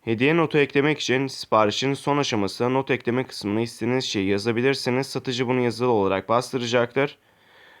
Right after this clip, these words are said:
Yani hediye notu eklemek istiyorsanız notlar bölümüne gelip hediye notunu dilediğiniz gibi ekleyebilir. Çiçek Sepet'in hediye notu ekleme işlemini kolaylıkla siparişin son aşamasında gerçekleştirebilirsiniz.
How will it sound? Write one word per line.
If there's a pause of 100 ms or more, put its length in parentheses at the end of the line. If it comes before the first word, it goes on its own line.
(120)
Yani
hediye
notu
eklemek
istiyorsanız
notlar
bölümüne
gelip
hediye
notunu
dilediğiniz
gibi
ekleyebilir. (920)
Çiçek
Sepet'in
hediye
notu
ekleme
işlemini
kolaylıkla
siparişin
son
aşamasında
gerçekleştirebilirsiniz.